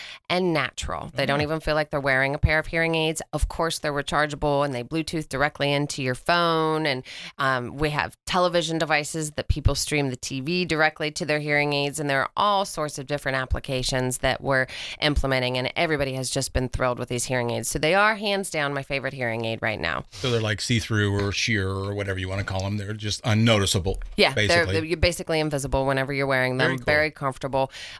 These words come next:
Speaker 1: but the clarity is the biggest deal. And one of the reasons is because they use a Marie receiver,
Speaker 2: Mm-hmm.
Speaker 1: a microphone,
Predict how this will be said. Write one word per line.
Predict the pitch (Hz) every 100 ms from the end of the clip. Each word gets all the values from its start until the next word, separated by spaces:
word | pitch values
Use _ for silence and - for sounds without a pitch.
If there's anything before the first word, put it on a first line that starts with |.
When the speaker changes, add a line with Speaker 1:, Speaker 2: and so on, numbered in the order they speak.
| -
Speaker 1:
but | 156 -
the | 139
clarity | - - 156 147 139 135
is | 131 131
the | 135
biggest | 139 135 -
deal. | 131 127 123 -
And | 143 143
one | 151 170
of |
the | 151
reasons | 131 131 131 135
is | 131
because | - - 135
they | 135
use | 131 135 131
a | 127
Marie | 123 120 131
receiver, | 143 160 - 185 196 208
Speaker 2:
Mm-hmm. | 143 127 143
Speaker 1:
a |
microphone, | 123 139 135 147 - 147 143